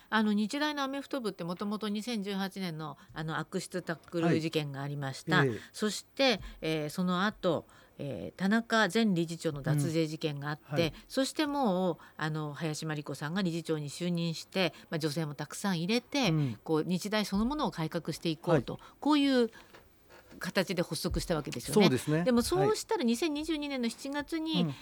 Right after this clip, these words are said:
Speaker 1: 林さんが理事長に就任したらば、
Speaker 2: うん。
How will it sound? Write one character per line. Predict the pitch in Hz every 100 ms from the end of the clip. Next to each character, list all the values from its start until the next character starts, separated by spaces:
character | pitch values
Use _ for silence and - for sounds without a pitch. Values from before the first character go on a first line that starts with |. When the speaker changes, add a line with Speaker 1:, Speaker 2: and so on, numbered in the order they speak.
| -
Speaker 1:
林 | 214 214 -
さ | - 208
ん | 214
が |
理 | 202
事 | 196
長 | 190 196 175
に | 160
就 | - 190
任 | 185 185 180
し | -
た | 196
ら | 180
ば、 | 175 220 311 180 -
Speaker 2:
う |
ん。 | 151 135